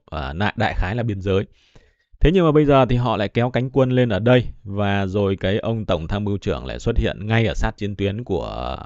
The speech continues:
à, Rabotine. Đấy. Thế thì như vậy là mà ai cũng biết video nó đầy lên như vậy và những thông tin này nó đầy lên như vậy, đúng không ạ? Thì, à, nếu như mà không có toan tính gì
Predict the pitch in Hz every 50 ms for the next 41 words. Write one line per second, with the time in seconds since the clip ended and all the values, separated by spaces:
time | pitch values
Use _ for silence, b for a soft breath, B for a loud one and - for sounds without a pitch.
0 | - - - - - - - - 139 - - - b b b b b b _ 98
1 | 90 98 98 95 98 92 - 104 101 101 98 - - - - _ _ 90 90 92
2 | 101 107 113 117 120 123 127 131 - b b b b b b b b b - 104
3 | 120 123 120 117 110 110 110 117 113 110 117 - - 98 101 101 98 101 98 98
4 | 95 92 95 95 92 87 - b b b b b b b b _ - 107 117 117
5 | 117 - 127 139 139 139 156 156 160 170 175 175 - 113 127 135 131 127 131 127
6 | 123 123 127 127 123 117 107 107 110 117 117 113 113 107 104 - - - - _
7 | _ - 98 101 104 98 95 98 104 104 117 127 117 110 - 113 113 107 98 95
8 | 101 113 110 98 92 98 107 104 101 101 98 92 - - - - _ 95 95 101
9 | 110 - - - _ _ _ - 127 127 123 120 123 120 120 120 120 120 117 117
10 | 120 120 139 147 147 143 139 135 120 - - 131 123 120 131 127 - 131 127 123
11 | 117 123 117 120 143 147 123 107 104